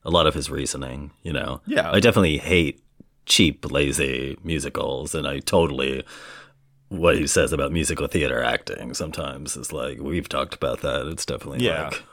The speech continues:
Speaker 1: overly earnest. It's, like,
Speaker 2: Yeah,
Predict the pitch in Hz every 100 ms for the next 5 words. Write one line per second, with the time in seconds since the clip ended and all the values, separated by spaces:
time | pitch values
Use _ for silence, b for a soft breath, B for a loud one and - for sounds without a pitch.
0 | B B B B B 123 104 98 87 85
1 | 85 82 71 71 - - - - 69 -
2 | - 58 98 71